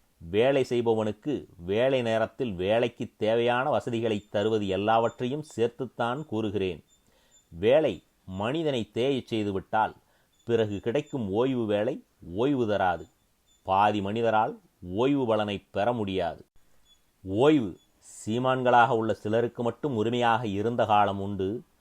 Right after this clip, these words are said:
நிலைமை இப்போது மாறி வருகிறது. ஓரளவிற்கு நம்பிக்கை தருகிற வகையில்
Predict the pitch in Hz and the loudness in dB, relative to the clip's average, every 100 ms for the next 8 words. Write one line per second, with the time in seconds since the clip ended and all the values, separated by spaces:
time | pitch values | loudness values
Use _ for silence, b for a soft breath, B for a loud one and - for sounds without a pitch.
0 | _ _ - 95 117 127 117 110 - 107 | _ _ -10 0 2 2 2 -2 0 0
1 | 101 92 110 117 104 98 95 82 78 _ | 0 -2 0 0 0 -2 -4 -8 -12 _
2 | _ b b - 85 95 110 113 117 123 | _ b b -14 -4 2 4 6 4 2
3 | - 127 107 117 120 123 107 113 110 104 | 0 -2 -2 -2 -2 -2 0 2 2 2
4 | 101 117 123 107 | 2 -2 -4 -6